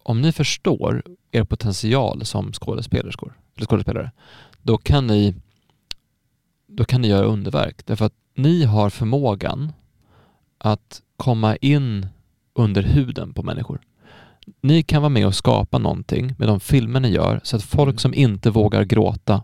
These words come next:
Speaker 1: får gråta. Så att
Speaker 2: Mm.
Speaker 1: folk som inte kan skratta kan skratta. Så att folk som, eh, inte känner börjar känna. Så att med en f-, med en bra film så kan du också göra det. Alltså du kan få människor att leva mer. För det är ju,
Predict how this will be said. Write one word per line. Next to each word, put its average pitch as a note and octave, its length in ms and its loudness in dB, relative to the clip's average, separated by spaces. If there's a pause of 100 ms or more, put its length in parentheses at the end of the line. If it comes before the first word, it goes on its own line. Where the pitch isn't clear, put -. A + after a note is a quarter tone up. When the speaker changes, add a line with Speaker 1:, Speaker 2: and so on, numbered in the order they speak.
(100)
Speaker 1:
får - 160 2
gråta. G2+ 520 -2
Så - 120 -6
att G2 60 -6
Speaker 2:
Mm. G2 60 -8
Speaker 1:
folk B2+ 220 2
som B2+ 100 0
inte G#2+ 140 -2
kan G2+ 160 -2
skratta G#2 460 -4
kan G2 160 -6
skratta. - 480 -4
Så - 120 -4
att A2+ 80 -2
folk A#2+ 260 2
som, A2+ 240 -2 (400)
eh, G#2+ 260 2 (120)
inte G#2+ 500 0
känner F#2+ 380 0
börjar G2+ 200 0
känna. G2 420 -2 (360)
Så - 100 -6
att A2 60 0
med A#2 120 2
en G#2+ 60 4
f-, - 220 -6
med B2 120 2
en G#2+ 120 2
bra C3+ 220 4
film C#3+ 520 0 (220)
så - 180 -2
kan A#2 180 2
du A2 60 2
också G#2+ 220 0
göra G#2 280 4
det. - 160 0
Alltså - 220 -10
du A#2 80 2
kan A2 160 2
få B2 100 0
människor A2 320 0
att G#2 80 -8
leva A#2+ 420 0
mer. - 320 -6
För A#2 80 -2
det A#2 80 4
är A#2+ 180 6
ju, A2+ 40 -6